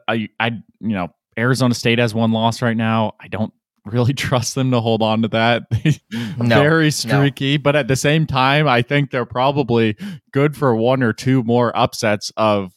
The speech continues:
Speaker 1: a Wazoo or, you know, another fringe team, a Colorado, whatever it is. Um, they definitely have a shot. Wazoo has a shot, uh, but I don't know that any of these teams are getting out of this. I mean, this is Pac-twelve cannibalism, it feels like.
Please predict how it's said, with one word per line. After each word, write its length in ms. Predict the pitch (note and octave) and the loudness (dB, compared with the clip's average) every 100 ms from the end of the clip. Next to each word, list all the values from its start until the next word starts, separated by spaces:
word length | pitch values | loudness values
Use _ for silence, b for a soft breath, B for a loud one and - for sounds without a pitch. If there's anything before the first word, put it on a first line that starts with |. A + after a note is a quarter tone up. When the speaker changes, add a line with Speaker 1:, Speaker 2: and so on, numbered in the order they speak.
| _ - | _ -4
Speaker 1:
a 80 | |
Wazoo 580 | G#2+ G#2 A2 F#2+ A2 A2+ | 0 2 0 0 0 0
or, 280 | G#2+ G2 F2+ - | 0 0 -4 -6
you 120 | B2 | -2
know, 180 | A#2 G#2+ | 0 2
another 300 | A2 A2+ A#2+ | 2 0 -2
fringe 420 | - A#2 A2 - | -4 -2 -2 -2
team, 260 | - A#2+ G#2 | -2 0 0
a 60 | |
Colorado, 580 | G2+ G2+ G2 G2 G2 G2 | 0 0 0 0 0 0
whatever 440 | F#2+ F#2 G2 F#2+ F#2 | 0 0 -2 -2 -4
it 80 | |
is. 360 | G2+ G2+ F2+ - _ b b b b b b b | -2 -2 -4 -10 _ b b b b b b b
Um, 560 | A2 G#2+ G2+ F#2+ F#2 F2+ _ _ _ _ _ _ _ - - | 0 2 2 0 -2 -6 _ _ _ _ _ _ _ -20 -8
they 140 | A#2+ D3+ | -2 0
definitely 320 | E3+ F3 E3+ | 0 2 0
have 100 | C#3+ | 2
a 40 | |
shot. 300 | B2+ A2+ F#2 | 2 0 0
Wazoo 380 | G2+ A#2+ A2+ C3+ | 0 0 2 0
has 240 | C3 A#2 | 2 0
a 60 | G#2 | -4
shot, 380 | F#2+ F2 E2+ - _ | -4 -2 -4 -8 _
uh, 100 | - G2 | -16 -6
but 360 | G#2+ G2 F#2 - _ - | 0 0 0 -6 _ -10
I 180 | A2 A#2+ | -4 0
don't 180 | A2+ G#2+ | 2 2
know 160 | G2 | 0
that 160 | G2 F#2+ | 0 -4
any 220 | F#2 F#2 | -4 -2
of 80 | F#2 | -2
these 180 | F2+ - | -4 -6
teams 300 | F#2+ F2+ E2+ | -6 -4 -4
are 80 | E2+ | -4
getting 300 | F2 E2+ E2 | -4 -4 -2
out 180 | E2 | -2
of 80 | E2 | -4
this. 280 | - E2 - | -6 -8 -8
I 60 | F2 | -4
mean, 180 | F#2+ F#2+ | -2 0
this 200 | A#2 - | 0 -2
is 220 | G2 - - | -8 -10 -6
Pac-twelve 520 | G#2 F2 - E2+ - | -6 -4 -4 -4 -4
cannibalism, 720 | F#2+ E2+ E2 G#2 G#2+ - G2+ | -4 -4 -6 -6 -4 -4 -8
it 120 | F#2+ | -8
feels 280 | G2+ F2 - | -6 -6 -4
like. 340 | - A2+ - | -4 -4 -6